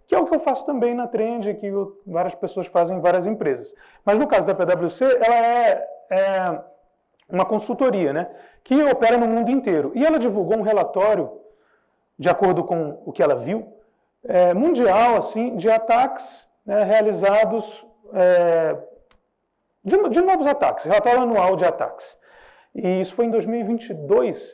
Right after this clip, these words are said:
e ela falou que tinha uma backdoor chamada, que ela nomeou de B P F Door, justamente porque utiliza filtros B P F, então alguém da P W C falou assim, "Ah, vou botar o nome dessa backdoor de B P F Door." Porque no mundo de malware funciona assim, quem acha um malware coloca o nome,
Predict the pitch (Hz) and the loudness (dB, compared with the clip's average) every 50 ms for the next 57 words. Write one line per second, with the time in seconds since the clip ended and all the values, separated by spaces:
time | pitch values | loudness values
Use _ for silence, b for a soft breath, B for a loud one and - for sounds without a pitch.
0 | 269 220 214 208 220 208 - - 220 196 196 196 196 - - - 202 185 180 180 | -6 -2 0 2 2 2 0 0 0 0 0 0 -2 -4 -10 -8 -8 -6 -4 -2
1 | 170 143 160 151 - - - 175 196 226 220 - - 180 165 156 151 156 143 160 | 0 0 0 0 -2 -2 -2 -2 0 0 -2 -4 -6 -6 -4 -2 -2 -2 -4 -6
2 | - - - 180 170 190 202 185 165 165 160 147 147 151 143 135 127 143 143 143 | -8 -6 -2 0 2 2 4 2 2 0 -2 -2 -2 -4 -4 -4 -4 -4 -4 -2
3 | 143 139 139 143 - - 175 165 175 185 196 - B B B B 196 247 - 247 | -2 -2 -4 -4 -6 -8 -4 -2 0 0 0 -2 B B B B -8 -6 -2 -2
4 | 220 208 214 - - 190 - 220 202 - 403 185 233 262 233 233 233 226 202 196 | 0 0 -2 -4 -6 -8 -4 -4 -4 -4 -4 -4 -2 -2 -2 -2 -2 -2 -4 -4
5 | 208 175 156 143 170 170 - 165 151 170 214 240 240 - 196 170 - 175 185 180 | -4 -6 -6 -4 -4 -4 -2 0 0 0 0 -2 -2 -6 -8 -6 -4 -4 -6 -6
6 | - B B B B B 147 151 147 175 196 196 180 175 180 156 170 160 156 151 | -10 B B B B B -2 -2 0 0 -2 0 -2 -2 0 0 -2 -2 -2 -4
7 | - 180 - - 175 170 165 - 220 202 185 202 196 196 208 202 196 190 196 196 | -8 -8 -8 -6 -6 -6 -6 -4 -4 -4 -4 -4 -4 -4 -4 -4 -4 -4 -4 -4
8 | 180 180 - 190 175 180 170 - 175 143 160 170 175 175 B B B B B B | -6 -6 -4 -4 -4 -4 -4 -6 -4 -2 0 0 0 -2 B B B B B B
9 | 180 160 190 175 208 196 180 - - 147 143 131 - - 269 262 269 262 254 269 | -4 -2 -2 0 0 0 -2 -2 -4 -4 -4 -4 -4 -2 -2 -2 0 0 0 0
10 | 277 269 233 220 240 226 226 233 240 233 240 240 226 - 233 226 233 233 208 - | 0 0 -2 -2 0 0 0 0 0 0 -2 -6 -6 -4 -2 -2 -2 -2 -6 -6
11 | 202 175 170 - 254 254 226 226 247 240 - 254 220 214 202 208 226 226 220 226 | -8 -8 -6 -4 -4 -2 -2 -2 -2 -2 -4 -4 -2 0 0 0 0 -2 -2 0
12 | 220 220 220 220 226 214 190 170 156 151 135 | 0 0 0 -2 -2 -2 -2 -2 -2 -4 -8